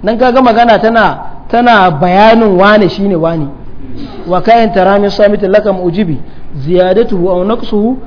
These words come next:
fi takallumi, lisanul fata nisfun wa nisfun fu'aduhu, wa lam yabqa illa suratul lahmi wad dami." Haka Zuhair bin Abi Sulma ya faɗa a cikin mimiyarsa. Yake cewa ai mutum kashi biyu ne, kawai daga gangar jiki sai,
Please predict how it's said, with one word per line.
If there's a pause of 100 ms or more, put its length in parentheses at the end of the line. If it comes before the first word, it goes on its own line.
(200)
fi
takallumi, (240)
lisanul
fata
nisfun
wa
nisfun
fu'aduhu, (300)
wa
lam
yabqa
illa
suratul
lahmi
wad
dami." (240)
Haka
Zuhair
bin
Abi
Sulma
ya
faɗa (380)
a
cikin
mimiyarsa. (420)
Yake
cewa
ai
mutum
kashi
biyu
ne,
kawai
daga
gangar
jiki
sai,